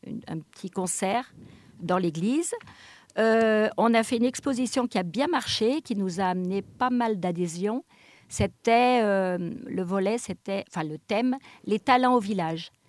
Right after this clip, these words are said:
On a la chance, dans ce tout petit village,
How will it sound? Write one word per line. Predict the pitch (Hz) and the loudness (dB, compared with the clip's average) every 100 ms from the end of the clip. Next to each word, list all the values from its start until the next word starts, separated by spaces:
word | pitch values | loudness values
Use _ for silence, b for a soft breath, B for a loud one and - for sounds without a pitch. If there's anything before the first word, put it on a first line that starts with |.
| b b b b b b _ - | b b b b b b _ -2
On | 214 226 226 | 0 2 4
a | 247 254 220 208 - - | 6 6 2 -2 -6 -6
la | 170 | -4
chance, | 175 - 233 381 | -2 0 0 0
dans | 196 185 | -4 -6
ce | - | -4
tout | 175 262 | -6 -6
petit | - - | -6 -6
village, | 226 214 180 262 359 - | -2 -2 0 0 -2 -10